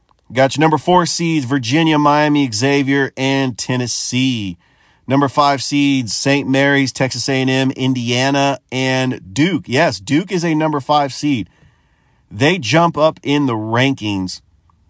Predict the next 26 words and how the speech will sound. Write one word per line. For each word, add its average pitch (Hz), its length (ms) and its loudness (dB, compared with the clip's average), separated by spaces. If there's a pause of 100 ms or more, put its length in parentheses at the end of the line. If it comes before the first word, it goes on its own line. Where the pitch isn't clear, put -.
(220)
and 120 140 -2
then 139 100 2
the 139 60 2
number 139 180 2
six - 340 0
seeds 139 280 2
are 120 60 -2
San 131 240 -2
Diego 120 200 -2
State, 123 360 -2
T 123 220 -4
C 120 180 -4
U, 117 440 -2
Kentucky, 113 800 -2
and 113 360 -2
Missouri. 139 880 2 (540)
Number 202 220 2
seven 220 340 0
seeds, 214 640 -2
Creighton, 147 800 0 (1500)
Iowa 165 440 2
State, 165 680 0 (320)
West 139 380 0
Virginia, 135 680 0 (800)
and 120 460 -2 (420)
Pitt. - 580 -2